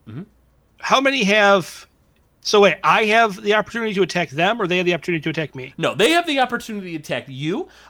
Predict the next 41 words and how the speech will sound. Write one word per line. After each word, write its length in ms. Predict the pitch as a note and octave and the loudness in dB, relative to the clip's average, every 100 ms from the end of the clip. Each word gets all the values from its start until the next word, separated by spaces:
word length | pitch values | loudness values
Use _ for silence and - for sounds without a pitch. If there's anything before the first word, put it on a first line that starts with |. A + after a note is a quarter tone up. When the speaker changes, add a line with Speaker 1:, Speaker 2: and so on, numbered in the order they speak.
| - | 2
Speaker 1:
Uh, 320 | D3 C#3+ C3 B2+ | 4 6 4 0
but 200 | - D#3+ - F#3+ | -2 -4 -4 -4
every 680 | A#3 A3+ G3 A#3+ G3+ F3 | -4 -4 -8 -6 -8 -10
<clears throat> 40 | - | -4
enemy 680 | E3+ F3+ D#3 C3 A2+ G#2 _ _ - | 0 0 0 -2 -4 -8 _ _ -6
has 220 | - D3 | 0 0
only 240 | D3+ D3 C3 | 0 -2 -4
one 340 | A2 B2 C3 | -2 -2 -2
reaction 760 | A#2+ G#2 G2 A2 - D#3 F3+ G#3 | -6 -6 -4 -6 -4 -6 -6 -10
per 360 | - B2 B2 | -4 0 0
round. 600 | A2 F#2+ G2 G#2 F3 A3+ _ - | -2 -2 0 0 -2 -4 _ -16
So 200 | - F3 | -2 0
feasibly, 640 | C#3+ - D4 C4+ A3 D#3+ C3 | 0 -2 -2 -2 -2 -2 -4
if 140 | B2 | -4
you 120 | D#3+ | -4
wanted 260 | G#3+ G3 F3 | -2 -2 -2
to 80 | D3+ | -4
try 220 | - E3 | 0 0
to, 80 | D3 | 0
like, 420 | C3+ A#2+ - - | 0 0 -2 -14
take 280 | - E3 D#3+ | -6 -4 -2
a 60 | |
few 260 | C3 D3+ D3+ | -4 -2 -2
of 60 | C#3 | 0
those 220 | B2+ C3+ | -2 0
opportunity 680 | C3+ C3 C3 A#2+ E3 E3+ | 0 0 -2 -8 -6 -6
attacks, 340 | C3 B2+ G#2+ A2 | -6 -4 -6 -6
like, 120 | G#2 | -10
more 300 | G#2 A#2 B2 | -8 -2 -2
than 220 | A2+ G2+ | -2 -6
one, 380 | F#2+ A2 D3 A3+ - - | -4 -2 -2 -6 -14 -14
you 180 | C3+ D3+ | -8 -4
could 180 | D#3+ C#3 | -4 -2
make 220 | D3 D#3+ | -4 -4
it 80 | - | -4
so 80 | |
your 160 | D3 A2+ | -4 -4
friends 480 | - G#3+ C4 F#3 B2+ | -2 0 0 -2 -6
won't 360 | B2 C#3+ C3+ | 0 0 0
get 200 | A2+ F#2+ | -6 -10
hit. 180 | - E2 | -12 -18